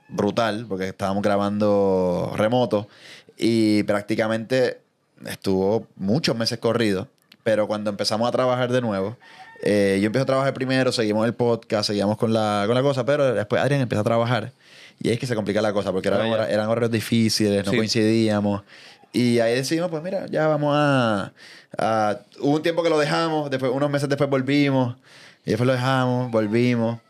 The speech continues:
Speaker 1: pero realmente hubo una etapa que nos motivó mucho, que fue cuando entrevistamos a Juan Dalmau, por ejemplo,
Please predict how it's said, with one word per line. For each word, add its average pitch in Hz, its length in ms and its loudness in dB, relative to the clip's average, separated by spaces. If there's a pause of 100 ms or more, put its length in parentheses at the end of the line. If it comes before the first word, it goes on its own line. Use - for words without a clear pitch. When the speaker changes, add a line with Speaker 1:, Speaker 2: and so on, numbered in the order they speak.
(100)
Speaker 1:
pero 113 760 2 (200)
realmente 117 340 -2
hubo 139 80 4
una 139 80 0
etapa 139 220 0
que 139 80 -2
nos 135 80 0
motivó 127 260 2
mucho, 131 240 0
que 117 80 2
fue 107 120 0
cuando 117 300 2
entrevistamos 110 540 0
a 110 40 -2
Juan 110 120 -2
Dalmau, 104 300 -2
por 98 120 -2
ejemplo, 101 540 0